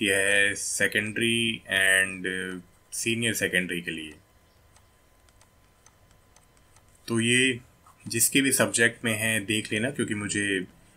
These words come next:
क्लियर नहीं है कि कौन से सब्जेक्ट में है ये,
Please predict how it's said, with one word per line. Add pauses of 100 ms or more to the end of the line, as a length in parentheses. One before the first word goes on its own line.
(180)
क्लियर
नहीं
है
कि (680)
कौन
से
सब्जेक्ट
में
है
ये,